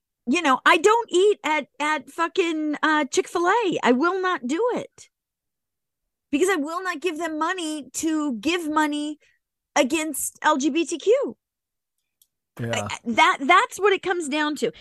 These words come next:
Speaker 1: It isn't that the food is racist, although it might be. I don't know. I don't know if that cow liked all other cows.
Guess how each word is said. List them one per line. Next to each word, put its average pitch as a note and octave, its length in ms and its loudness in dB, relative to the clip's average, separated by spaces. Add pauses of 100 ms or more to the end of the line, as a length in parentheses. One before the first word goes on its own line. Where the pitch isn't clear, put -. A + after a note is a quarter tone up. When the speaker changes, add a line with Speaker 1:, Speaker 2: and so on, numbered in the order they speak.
(120)
Speaker 1:
It E4+ 160 0
isn't B4 320 2
that G4 140 0
the C#4+ 100 -4
food F4+ 280 0
is C#4+ 140 -4
racist, A3+ 400 -2
although C4+ 200 0
it C4+ 120 0
might C4 220 -2
be. G#3 300 -4
I F3+ 100 0
don't F#3 220 -4
know. D3 300 -8 (380)
I F#3+ 80 -6
don't A3+ 180 -2
know C#4+ 140 6
if C#4+ 100 0
that B3+ 220 2
cow G#3+ 260 -2
liked F3+ 300 -4
all D#3 220 -6
other C#3 200 -10
cows. - 520 -12